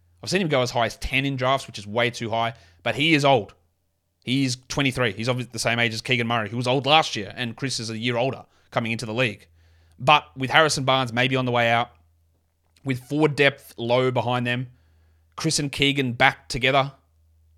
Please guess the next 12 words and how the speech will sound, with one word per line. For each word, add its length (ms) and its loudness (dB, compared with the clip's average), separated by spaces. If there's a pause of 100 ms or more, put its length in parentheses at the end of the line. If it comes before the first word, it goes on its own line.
(360)
could 80 -10
they 100 -8
start 300 4
together 260 0
in 80 -4
the 60 -4
future? 340 -2
Yeah, 300 2
hundred 280 -2
percent 280 -6
they 80 -6
could. 240 -14